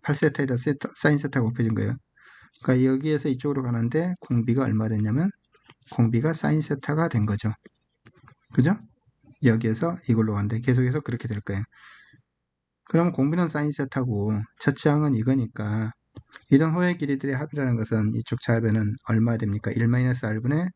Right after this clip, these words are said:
첫째 항, 일 마이너스 R이 얼마라고요? 사인 세타라고요. 첫째 항이 얼마죠?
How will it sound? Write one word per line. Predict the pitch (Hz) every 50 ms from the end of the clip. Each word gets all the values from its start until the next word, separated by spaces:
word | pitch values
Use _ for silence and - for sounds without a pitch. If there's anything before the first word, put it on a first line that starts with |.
| _
첫째 | - - - 120 - - 139 120
항, | 110 107 107 117 - - - - - - _ _
일 | - 127 127 131 139 139 139
마이너스 | 139 117 117 117 117 113 113 117 - - 147
R이 | 143 - 113 117 120 135 139
얼마라고요? | 123 104 101 110 117 113 110 117 117 139 165 165
사인 | - - 147 151 147
세타라고요. | 147 151 139 - 135 117 110 107 101 110 117 - _ _ _ _ _ _ _ _ _ _ _ _ _ _ _ _ - - - - - - -
첫째 | - - 160 160 - - 156
항이 | 151 156 160
얼마죠? | 120 107 107 110 123 - 185 220